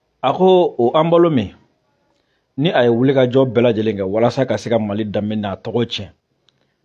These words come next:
jɛkulu fɛn fɛn bɛ yen, diɲɛ jɛkulubaw, an yɛrɛ ka kɛrɛfɛ jɛkulubaw, ko a y'o wulikajɔ min kɛ, a dɛsɛlen o la, a ma se k'o kɛ. A ma se ka dankari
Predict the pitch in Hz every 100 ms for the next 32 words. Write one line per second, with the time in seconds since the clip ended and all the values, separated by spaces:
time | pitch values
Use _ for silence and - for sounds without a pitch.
0 | _ _ _ 107 98 110 - 143 135 131
1 | 120 117 98 113 98 92 104 104 95 113
2 | 131 110 104 101 98 95 131 117 107 123
3 | 117 110 110 - 95 101 92 98 101 101
4 | 113 98 - _ _ _ _ - 202 135
5 | 156 135 135 135 123 135 123 113 113 101
6 | 98 131 147 147 139 110 98 92 101 -
7 | - 107 - 110 - _ _ _ _ _
8 | _ 110 107 107 147 131 110 98 104